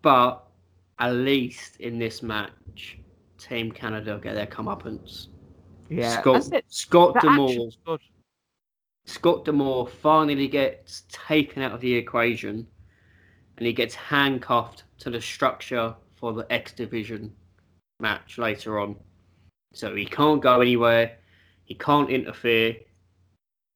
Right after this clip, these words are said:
Speaker 1: Thank
Speaker 2: He still
Speaker 1: Christ.
Speaker 2: manages to.
Speaker 1: Some, someone's actually listened and gone,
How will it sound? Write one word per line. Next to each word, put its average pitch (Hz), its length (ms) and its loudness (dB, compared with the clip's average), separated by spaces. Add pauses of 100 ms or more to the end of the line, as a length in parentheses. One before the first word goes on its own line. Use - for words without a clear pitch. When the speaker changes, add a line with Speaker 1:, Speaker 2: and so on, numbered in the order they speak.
(1800)
Speaker 1:
Thank 123 160 -6
Speaker 2:
He - 60 -16
still 156 160 6
Speaker 1:
Christ. 135 200 8
Speaker 2:
manages - 280 -4 (100)
to. - 220 -8 (760)
Speaker 1:
Some, 160 400 2 (100)
someone's 156 600 -2
actually 131 720 -6 (340)
listened 120 720 -2 (840)
and 110 180 -10
gone, 107 280 -6